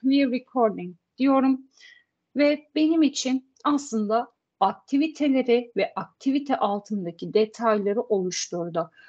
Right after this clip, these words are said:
Bunlar her zaman düzenli bir şekilde gelmeyebiliyor. Siz kendiniz oluşturabilirsiniz.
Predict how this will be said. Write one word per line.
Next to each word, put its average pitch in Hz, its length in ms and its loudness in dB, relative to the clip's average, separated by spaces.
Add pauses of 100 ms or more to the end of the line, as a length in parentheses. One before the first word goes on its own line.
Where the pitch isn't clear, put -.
Bunlar 359 300 4
her 330 240 4
zaman 320 380 6
düzenli 294 420 4
bir 302 60 0
şekilde 285 480 -4
gelmeyebiliyor. 269 800 2 (560)
Siz - 300 -6
kendiniz 269 800 4 (420)
oluşturabilirsiniz. 226 1120 0